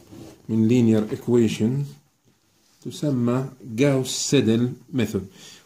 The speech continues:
وهي إتريتيف ميثود، يعني بنعمل إتريشن،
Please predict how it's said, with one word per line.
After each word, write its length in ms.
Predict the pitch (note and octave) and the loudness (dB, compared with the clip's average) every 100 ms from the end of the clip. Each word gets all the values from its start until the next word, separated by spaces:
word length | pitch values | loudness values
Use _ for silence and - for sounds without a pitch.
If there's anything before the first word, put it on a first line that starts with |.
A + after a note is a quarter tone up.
| - | -6
وهي 420 | E3 C#3+ C#3+ D3 | -2 0 0 0
إتريتيف 800 | C3+ C3+ C3 D3+ C#3+ C#3 A#2+ - | -2 0 2 2 2 2 0 -2
ميثود، 400 | B2+ A2+ G2+ F#2 | -4 -2 -4 -2
يعني 280 | G#2+ A2+ A2 | 0 2 4
بنعمل 440 | A2+ C3 B2+ A#2+ | 2 2 0 -2
إتريشن، 640 | - A2+ A#2 G#2+ G#2+ F#2+ | -4 0 2 2 0 -8